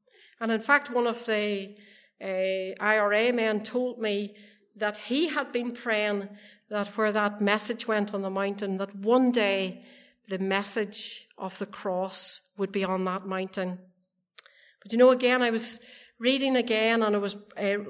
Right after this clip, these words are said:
went back to the verse before it in verse, uh, thirty-five. "At the west side, four thousand five hundred with three gates, one for Gad,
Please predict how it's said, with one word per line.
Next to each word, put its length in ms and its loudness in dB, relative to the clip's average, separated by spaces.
went 240 0
back 220 4
to 100 -4
the 80 -2
verse 320 2
before 540 2
it 220 -2
in 280 -2
verse, 580 -2
uh, 220 -4
thirty-five. 920 -4
"At 140 -10
the 80 -2
west 300 4
side, 360 2
four 260 -4
thousand 440 -2
five 300 -2
hundred 320 -4
with 200 -6
three 180 -2
gates, 360 -4
one 200 0
for 120 -2
Gad, 400 0